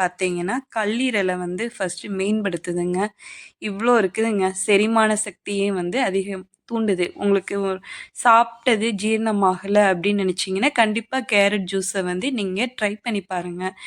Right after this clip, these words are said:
இதுல இப்போ என்ன பண்ணோம்னா, நம்ம ஒரு, இந்த ஜூஸை நம்ம, அ,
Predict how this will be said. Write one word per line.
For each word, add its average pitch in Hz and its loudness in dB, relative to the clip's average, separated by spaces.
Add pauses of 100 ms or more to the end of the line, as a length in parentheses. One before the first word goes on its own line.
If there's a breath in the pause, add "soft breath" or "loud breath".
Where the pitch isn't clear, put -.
(420 loud breath)
இதுல 214 4
இப்போ 233 2
என்ன 226 4
பண்ணோம்னா, 226 4
நம்ம 208 2
ஒரு, 196 -4 (320 loud breath)
இந்த 214 2
ஜூஸை 269 0
நம்ம, 214 2
அ, 196 2